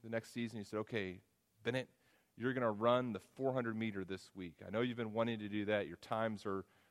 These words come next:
are, are okay enough for you to do that." And I said, "Yes, I'm gonna be a four hundred meter runner." And I came to that track meet excited about being a four hundred meter runner, and who should I see at the track meet but my old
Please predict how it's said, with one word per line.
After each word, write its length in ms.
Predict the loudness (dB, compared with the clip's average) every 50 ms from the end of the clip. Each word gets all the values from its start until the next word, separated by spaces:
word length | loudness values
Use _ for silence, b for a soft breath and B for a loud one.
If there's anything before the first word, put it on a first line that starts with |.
| _ -4
are, 160 | -4 -4 -2 -2 -4
are 160 | -4 -2 0 0
okay 280 | -2 0 0 0 2
enough 240 | 2 2 2 2 0 0 -6 -10
for 80 | -6 -4
you 160 | -4 -4 -4
to 120 | -2 2 4
do 120 | 6 6
that." 220 | 8 8 6 6
And 80 | 2 -2
I 100 | -10 -12
said, 200 | -12 -12 -12 -12 -12 -8
"Yes, 340 | -6 -4 -4 -4 -6 -8 -4
I'm 200 | -4 -2 -2 0
gonna 100 | 0 0
be 120 | 2 0 0
a 80 | -2 -4 -6 -2
four 220 | 0 2 2 2
hundred 240 | 2 2 0 0 0
meter 180 | 0 0 2
runner." 220 | 4 4 4 2 0 B B B B -6
And 80 | -6
I 40 | -6 -4 -4
came 440 | 0 2 4 4 4 2 0 0
to 100 | 2 4
that 260 | 6 6 6 6 4 -4
track 460 | -2 4 6 8 8 8 4 2 -2
meet 300 | -2 -2 -2 -2 -4 b b b b b b b -8
excited 640 | -6 -4 -4 2 4 6 6 6 6 6 4 6
about 240 | 8 8 6 6 4
being 180 | 0 0 0
a 40 | -2
four 260 | -2 -4 -2 0 2
hundred 220 | 2 4 4 2 2
meter 260 | 2 2 2 2 4
runner, 240 | 4 4 4 4 2
and 240 | 0 0 -2 -2 -2 -4
who 160 | -4 -2 -2
should 220 | -2 -2 -2 0 0
I 140 | 0 0 -2
see 340 | -4 -6 -4 -2 0 0
at 60 | 0 -2
the 60 | -4
track 380 | 2 4 4 6 4 4 -2
meet 180 | -8 -12 -12 -14 b b b b b b b b _ 0
but 180 | 0 0 0 2
my 160 | 2 4 6
old 300 | 6 6 4 2 -2